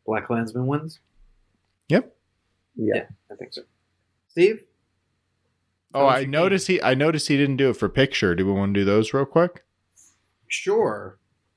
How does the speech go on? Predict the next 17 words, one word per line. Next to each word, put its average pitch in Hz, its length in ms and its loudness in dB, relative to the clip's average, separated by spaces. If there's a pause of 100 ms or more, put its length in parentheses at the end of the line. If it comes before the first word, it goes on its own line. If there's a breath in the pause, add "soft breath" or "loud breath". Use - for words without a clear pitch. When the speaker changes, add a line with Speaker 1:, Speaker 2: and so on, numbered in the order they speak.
(300)
Speaker 1:
we 131 140 0
can, 123 320 -4
we 135 120 0
can 113 200 -2
do 107 180 0
a 98 60 -4
bonus. 143 560 0 (680)
Uh, 113 600 2 (1040)
so - 120 -14
what 120 100 2
would 117 100 0
that 107 180 0
be? 107 100 0
That'd 113 160 -4
be 113 140 -4
Green 139 480 0
Book, 190 280 2